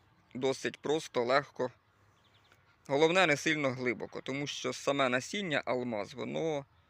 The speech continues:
не сильно крупне. Ось так. Ну і поливати буду уже після того, як загорну. Я не поливаю у самі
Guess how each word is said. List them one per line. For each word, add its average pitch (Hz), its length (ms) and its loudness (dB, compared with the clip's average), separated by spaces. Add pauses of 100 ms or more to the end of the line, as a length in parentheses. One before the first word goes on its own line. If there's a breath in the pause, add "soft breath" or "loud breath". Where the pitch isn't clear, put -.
(520 soft breath)
не 127 100 -6
сильно 139 340 0
крупне. 107 500 -10 (3000)
Ось 139 360 -4
так. 110 300 0
Ну 175 160 -2
і 190 40 -2
поливати 151 520 4
буду 131 500 -2 (540)
уже 131 300 0
після 123 360 -4
того, 143 300 0
як 131 220 2
загорну. 120 540 2
Я 139 180 6
не 135 120 2
поливаю 123 760 0 (760 soft breath)
у 131 180 -6
самі 123 500 -2